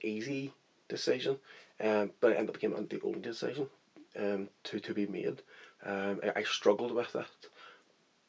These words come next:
but I knew it was right. And, um, and, and, and yet still, I, even though I kn-, I heard of Jesus,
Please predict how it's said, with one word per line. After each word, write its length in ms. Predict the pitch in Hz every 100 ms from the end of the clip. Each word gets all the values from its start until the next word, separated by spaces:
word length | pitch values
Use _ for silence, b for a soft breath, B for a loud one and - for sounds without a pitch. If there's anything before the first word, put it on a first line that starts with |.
| _
but 100 | 117
I 60 | 107
knew 180 | 107
it 80 | -
was 140 | 101 107
right. 380 | 104 113 - - -
And, 400 | 101 101 101 - B B B -
um, 560 | 104 101 101 98 104 - -
and, 300 | 113 113 107
and, 240 | 117 113 110
and 200 | 123 117
yet 200 | 110 107
still, 400 | - - 95 110
I, 180 | - 107 - _ _ _ _ _ _
even 280 | - 147 147
though 160 | 143 131
I 60 |
kn-, 280 | 117 107 107 - B B B
I 60 |
heard 260 | 107 117 113
of 80 | 113
Jesus, 520 | 110 117 123 123